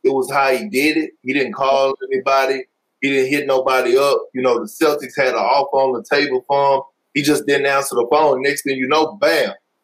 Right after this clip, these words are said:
everybody reading about Ray joining the Miami Heat. And so people like, "God darn, Ray, like,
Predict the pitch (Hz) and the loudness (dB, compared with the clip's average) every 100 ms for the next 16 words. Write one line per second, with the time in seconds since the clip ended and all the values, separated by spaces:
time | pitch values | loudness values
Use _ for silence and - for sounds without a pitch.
0 | _ - 139 139 131 131 123 131 139 127 | _ -2 0 2 2 0 0 -2 -2 0
1 | 123 117 131 143 107 127 127 120 117 120 | 2 2 2 0 2 2 2 -2 -4 0
2 | 127 127 120 120 165 160 - 135 117 151 | 2 2 -2 -2 -2 -2 -4 -2 0 -2
3 | 156 127 127 117 151 - 196 202 - - | -2 2 2 2 0 0 0 -2 -2 0
4 | 143 170 220 190 165 | 0 0 2 2 0